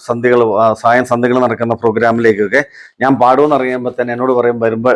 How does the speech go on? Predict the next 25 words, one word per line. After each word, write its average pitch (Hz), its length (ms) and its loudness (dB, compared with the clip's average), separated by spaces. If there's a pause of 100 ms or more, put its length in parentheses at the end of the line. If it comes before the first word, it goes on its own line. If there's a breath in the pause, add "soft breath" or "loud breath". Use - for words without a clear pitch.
ഒരു 123 140 2
രണ്ട് 127 160 0
പാട്ട് 120 240 2
പാടണമെന്ന്" 117 400 0
പറയും. 104 240 -6 (580)
അങ്ങനെ 147 220 2
ചെന്ന് 143 220 2
അവിടെ 143 200 4
വേറെ 147 200 4
പാട്ടുകാർ 147 440 2
കാണും, 127 260 -2 (100)
അവിടെ 131 160 2
ചിലപ്പോ 131 300 -4
ഗാനമേളക്കാർ 135 760 2
കാണും, 117 280 -2 (520)
അവരോട്, 139 600 2
ആ, 139 140 0
അവിടെ 139 240 2
നിന്ന് 127 340 0 (100)
ഒരു 127 240 0
രണ്ട് 123 200 0
പാട്ടിനുള്ള 120 340 0
അവസരമൊക്കെ 117 380 0
അവര് 113 320 0
തരും. 107 180 0